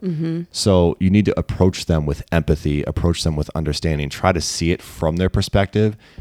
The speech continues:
Speaker 2: That doesn't mean you have to agree with their perspective.
Speaker 1: Right.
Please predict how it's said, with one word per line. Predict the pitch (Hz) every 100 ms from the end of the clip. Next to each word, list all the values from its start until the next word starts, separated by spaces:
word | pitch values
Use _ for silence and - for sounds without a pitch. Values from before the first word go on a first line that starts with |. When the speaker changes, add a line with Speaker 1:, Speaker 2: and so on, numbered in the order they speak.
| -
Speaker 2:
That | -
doesn't | 120 110 80 90
mean | 92 90
you | 85
have | 82
to | 76
agree | 64 - 80 104
with | 82
their | 62
perspective. | 67 - - 57 - 76 95
Speaker 1:
Right. | 165 156 156